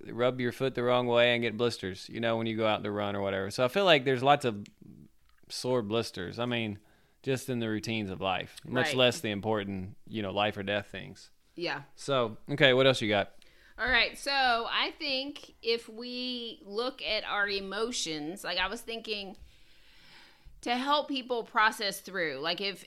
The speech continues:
Speaker 2: every emotion you could experience was represented, like, in a rainbow,
Speaker 1: Right.
Speaker 2: we need to make sure that we're able to experience a variety of them, that we're
Speaker 1: Right.
Speaker 2: not continually stuck in, you know,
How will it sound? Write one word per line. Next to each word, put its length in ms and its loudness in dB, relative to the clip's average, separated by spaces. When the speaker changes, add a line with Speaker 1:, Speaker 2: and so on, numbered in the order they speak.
Speaker 2:
every 380 2
emotion 520 -2
you 80 -4
could 140 -10
experience 880 -6
was 180 -10
represented, 580 -6
like, 200 -2
in 100 -4
a 60 -4
rainbow, 720 -4
Speaker 1:
Right. 320 0
Speaker 2:
we 160 -6
need 140 0
to 80 -2
make 200 0
sure 220 -2
that 180 -6
we're 340 -6
able 340 2
to 240 -6
experience 880 -8
a 80 -6
variety 600 2
of 100 -8
them, 300 -8
that 120 -4
we're 60 -4
Speaker 1:
Right. 180 2
Speaker 2:
not 320 2
continually 720 -2
stuck 400 -2
in, 300 -6
you 80 -8
know, 320 -2